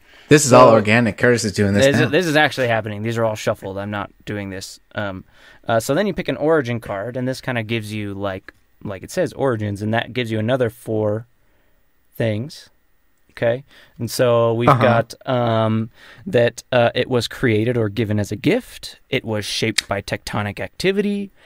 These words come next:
Speaker 2: It was a former
Speaker 1: Ah.
Speaker 2: military superpower, or it was founded by a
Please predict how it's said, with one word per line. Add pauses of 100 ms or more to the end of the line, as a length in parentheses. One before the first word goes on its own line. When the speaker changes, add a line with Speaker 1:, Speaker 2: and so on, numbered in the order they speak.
(280)
Speaker 2:
It
was
a
former
Speaker 1:
Ah.
Speaker 2:
military
superpower,
or
it
was
founded
by
a